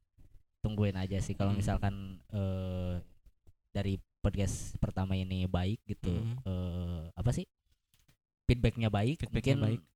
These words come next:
Speaker 1: eh, bisa secepatnya
Speaker 2: Oke.
Speaker 1: kita bakal bahas yang lain lagi gitu kan.
Speaker 2: Mm-mm.
Speaker 1: Kalau misalkan kalian ada request mau ngebahas apa juga,
Speaker 2: Iya.
Speaker 1: bisa kita,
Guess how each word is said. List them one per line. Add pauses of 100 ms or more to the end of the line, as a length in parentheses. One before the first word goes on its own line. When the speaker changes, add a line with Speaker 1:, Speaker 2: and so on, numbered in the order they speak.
(140)
Speaker 1:
eh,
bisa
secepatnya
Speaker 2:
Oke. (480)
Speaker 1:
kita
bakal
bahas
yang
lain
lagi
gitu
kan. (280)
Speaker 2:
Mm-mm.
Speaker 1:
Kalau
misalkan
kalian
ada
request
mau
ngebahas
apa
juga,
Speaker 2:
Iya.
Speaker 1:
bisa
kita,